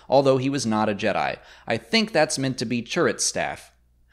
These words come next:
Karr's friend Maisie gives him her father's drafting tool, and when he touches it, he sees that it was used in construction on a snowy planet.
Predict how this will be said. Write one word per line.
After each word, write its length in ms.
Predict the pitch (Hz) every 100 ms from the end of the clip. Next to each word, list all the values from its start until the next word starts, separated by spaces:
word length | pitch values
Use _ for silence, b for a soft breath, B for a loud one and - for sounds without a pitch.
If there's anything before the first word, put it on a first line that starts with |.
| b _
Karr's 340 | 151 151 147
friend 320 | - 147 139 127
Maisie 420 | 147 190 131 131
gives 320 | 135 123 120
him 200 | 127 120
her 140 | 107 110
father's 440 | - 104 101 101
drafting 480 | - 151 196 - 113
tool, 280 | 110 101 127
and 140 | 104
when 180 | 101 104
he 140 | 104
touches 420 | 110 151 170 127 120
it, 180 | 127
he 120 | - 139
sees 360 | - 170 185
that 120 | 165
it 80 | 175
was 180 | 151 120
used 300 | 123 151 131
in 100 | 131
construction 600 | 120 113 - 123 120 120
on 100 | 107
a 60 | 107
snowy 400 | - 135 131 127
planet. 420 | - 131 98